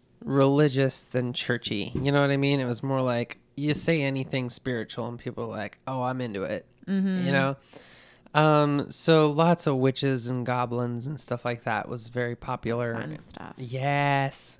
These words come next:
Speaker 1: And so he, um, and he also, as a teacher,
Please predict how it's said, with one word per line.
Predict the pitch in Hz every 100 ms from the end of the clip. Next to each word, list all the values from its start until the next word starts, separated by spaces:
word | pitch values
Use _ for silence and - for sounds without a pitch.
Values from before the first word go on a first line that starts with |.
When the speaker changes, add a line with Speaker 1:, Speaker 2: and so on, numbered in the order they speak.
| -
Speaker 1:
And | 143 143 139
so | - 147 139
he, | 131 - 214 240 165 156 - - - - - - - -
um, | 147 147 143 147 147
and | 151 147
he | - 170
also, | 151 170 151 143 123 - - - - -
as | 147 139
a | 139 127
teacher, | - 151 147 160 156 156